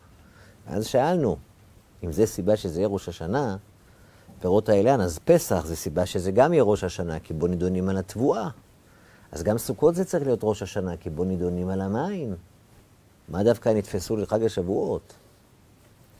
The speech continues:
טוב. אז זה צריך לדעת. יש בעצם שתי בריאות של אדם. יש את הבריאה, מה שנקרא, האדם האוניברסלי,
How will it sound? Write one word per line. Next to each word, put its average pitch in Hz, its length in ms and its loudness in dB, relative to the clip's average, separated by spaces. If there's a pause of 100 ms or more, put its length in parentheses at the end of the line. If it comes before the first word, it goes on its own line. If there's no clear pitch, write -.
(760)
טוב. 147 200 6 (3500)
אז 175 100 6
זה 226 80 4
צריך 226 200 6
לדעת. 104 580 2 (460)
יש 202 200 2
בעצם 175 460 2
שתי - 360 2
בריאות 143 640 4 (1300)
של 120 200 0
אדם. 90 360 -2 (1160)
יש 214 120 0
את - 80 -6
הבריאה, 165 340 2
מה 170 100 -2
שנקרא, 151 580 -4
האדם 143 520 0
האוניברסלי, 156 1400 0